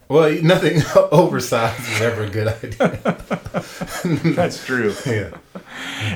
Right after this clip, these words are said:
Speaker 2: Uh, and then a couple other ones I thought were of interesting, and there's six here instead of five.
Speaker 1: Hmm.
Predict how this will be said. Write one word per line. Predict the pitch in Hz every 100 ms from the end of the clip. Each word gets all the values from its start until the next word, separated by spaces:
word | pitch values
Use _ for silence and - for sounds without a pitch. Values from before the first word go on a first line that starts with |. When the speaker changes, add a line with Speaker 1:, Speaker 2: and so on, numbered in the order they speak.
| -
Speaker 2:
Uh, | 143 143 143 143 143 143 - - _ _
and | 147 165
then | 202 190
a | 175 160
couple | 214 247 208
other | 165 156
ones | 143 127
I | 127
thought | - 135
were | 131 123
of | 127 117
interesting, | 123 120 107 113 104
and | 104
there's | 101 95
six | - 123 -
here | 101
instead | 98 - 98
of | 92
five. | 101 95 95 - -
Speaker 1:
Hmm. | 107